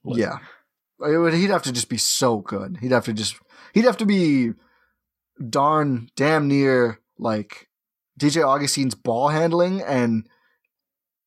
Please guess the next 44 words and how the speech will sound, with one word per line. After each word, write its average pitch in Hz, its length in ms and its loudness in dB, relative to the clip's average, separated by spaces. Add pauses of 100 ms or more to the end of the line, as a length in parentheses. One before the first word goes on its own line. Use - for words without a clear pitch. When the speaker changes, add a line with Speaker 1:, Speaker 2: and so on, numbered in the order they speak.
(160)
Speaker 2:
a 135 100 0
tick 170 460 -2
below 127 480 2
Bryn 113 280 0
Forbes' 110 340 -2
shooting. 104 500 -4
Like, 107 160 -10
the 113 60 -12
combo, 131 400 2
the, 160 140 2
D 156 200 0
J 190 100 0
Augustine's 151 460 2 (160)
anticipated 120 920 0
ball 117 220 2
handling 110 360 -2
and 113 120 -10
creation. 120 400 -10
I 160 80 2
don't 156 140 2
think 127 120 0
he's 113 160 -2
that. 95 240 -2
I'm 131 80 0
probably, 127 400 2 (400)
I - 60 -4
might 185 140 2
be 143 120 4
being 117 300 0
too 117 180 -2
generous 104 400 -4
to 120 100 -6
Wayne 117 160 -4
Ellington. - 420 -16
He'd 170 120 2
be 190 100 4
a 175 60 4
helpful 156 280 0
player. 117 280 2
I 117 60 4
don't 127 120 4
think 117 120 -6
he'd 117 100 -6
close. 113 360 -10